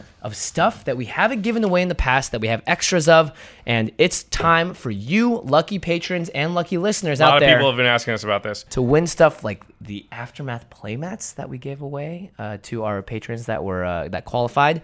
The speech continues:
Speaker 1: Um, and, you know, because it's all Game Nights related, we have a lot of other stuff, including sleeves, old playmats, deck boxes, and all that stuff, and cards as well.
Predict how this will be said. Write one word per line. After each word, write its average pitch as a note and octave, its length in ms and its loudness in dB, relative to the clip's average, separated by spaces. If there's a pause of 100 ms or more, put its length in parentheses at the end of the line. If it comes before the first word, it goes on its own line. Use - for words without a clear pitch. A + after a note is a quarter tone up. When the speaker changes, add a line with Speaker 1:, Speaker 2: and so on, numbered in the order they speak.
(380)
Speaker 1:
Um, A2+ 340 -2
and, B2 280 -4
you C3 100 -6
know, C#3+ 120 2
because D#3 340 2
it's D#3+ 100 -4
all D3+ 160 6
Game D#3 220 4
Nights D3 180 -2
related, B2+ 440 2
we A#2 100 -2
have B2 140 0
a A#2 40 -4
lot A#2 140 0
of G#2 80 -6
other A2 200 -6
stuff, - 320 -6
including G2 460 -8
sleeves, E3 760 0
old E3+ 280 0
playmats, D3+ 500 -2
deck C#3 220 2
boxes, C3 400 2
and A2+ 100 -8
all A#2+ 220 -2
that A#2+ 100 -4
stuff, - 260 -6
and G#2+ 140 -8
cards C3+ 320 2
as A2 140 -4
well. C3 320 4